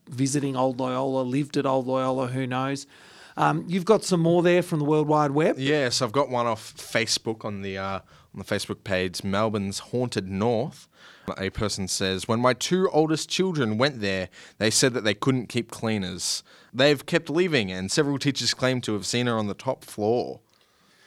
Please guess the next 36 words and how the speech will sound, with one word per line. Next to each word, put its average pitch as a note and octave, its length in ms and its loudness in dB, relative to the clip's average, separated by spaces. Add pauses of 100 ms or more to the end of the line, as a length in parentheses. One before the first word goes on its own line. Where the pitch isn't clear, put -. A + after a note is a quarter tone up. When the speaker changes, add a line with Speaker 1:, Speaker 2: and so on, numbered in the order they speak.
(120)
Speaker 1:
So E3 220 4
it E3+ 140 -2
certainly C4+ 320 4
seems A#3 240 2
the G3 60 0
top - 280 2
floor D#3+ 340 2
is C#3+ 120 2
the D3 60 8
Speaker 2:
Yeah. C#3 140 6
Speaker 1:
winner C#3+ 220 4
there A#2+ 260 -2
for A#2+ 160 -8
sure. A#2 420 -4 (340)
I've G#3 180 4
got C4+ 220 6
one F3+ 280 4
story D3 420 2
to C3 120 -4
share A#2+ 340 -2
from B2+ 220 -6
a A#2+ 80 -4
former B2+ 340 -6
deputy A2+ 420 -6
principal A2+ 580 -4
at G#2 160 -8
the C#3+ 60 -14
school. A#2 540 -4 (120)
Speaker 2:
Ooh. B2+ 200 -4
Speaker 1:
Um, A#2+ 360 -4
she F3+ 340 0
was D#3+ 180 2
working C#3+ 360 0
late B2 420 -2
one A#2 300 -2
night B2 460 -2